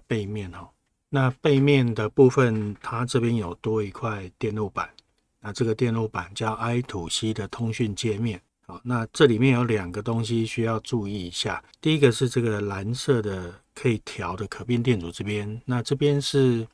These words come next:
呃，用来调整对比度，就是面板显示文字时候的对比度。啊，所以如果你第一次使用发现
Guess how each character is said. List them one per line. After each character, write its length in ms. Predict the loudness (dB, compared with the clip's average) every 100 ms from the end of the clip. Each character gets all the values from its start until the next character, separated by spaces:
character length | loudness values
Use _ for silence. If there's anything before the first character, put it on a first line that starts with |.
| _
呃， 220 | -8 -6 2
用 180 | 2
来 180 | 4 0
调 380 | -4 -6 -4 -4
整 320 | -2 -4 -6 -14 _
对 300 | 6 6 2 -12
比 260 | -14 -16 _
度， 220 | 0 0 -4 _ _ _
就 120 | 2
是 280 | 2 2 2
面 300 | 4 4 4 0
板 260 | -6 -8 -6
显 400 | -4 -2 -4 -6
示 340 | -4 0 0
文 240 | -2 -6 -6
字 240 | -2 -2
时 220 | -2 -4
候 220 | -2 -2
的 160 | -2 -6
对 260 | 0 0 0
比 220 | -10 -4
度。 180 | -4 -4 _ _
啊， 140 | -10 -6
所 160 | 2
以 60 | 4
如 180 | 6 8
果 220 | 6 6
你 180 | 2 -2
第 200 | 2 4
一 60 | 4
次 200 | 4 2
使 300 | 2 -2 0
用 320 | 2 2 -2
发 240 | -2 0
现 480 | 2 2 0 -4